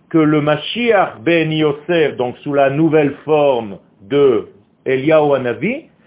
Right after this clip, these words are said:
va venir pour faire le lien avec le Mashiach ben David. Hine anochi sholeach lachem et Eliya Hanavi lifne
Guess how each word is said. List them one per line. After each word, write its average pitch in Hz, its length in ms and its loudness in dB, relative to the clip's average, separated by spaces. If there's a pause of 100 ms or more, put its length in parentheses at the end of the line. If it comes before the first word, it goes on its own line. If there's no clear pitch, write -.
(160)
va 147 160 2
venir 185 560 -2
pour - 260 -4
faire 208 220 0
le 202 160 4
lien 254 560 -2 (640)
avec 220 560 0
le 202 160 2
Mashiach 156 600 -4
ben 135 200 -2
David. 101 320 -4 (720)
Hine 139 260 -2
anochi 170 460 -2
sholeach 160 560 0
lachem 202 460 -4 (680)
et 208 300 0
Eliya 170 680 -2 (160)
Hanavi 165 720 -2 (340)
lifne 233 680 -2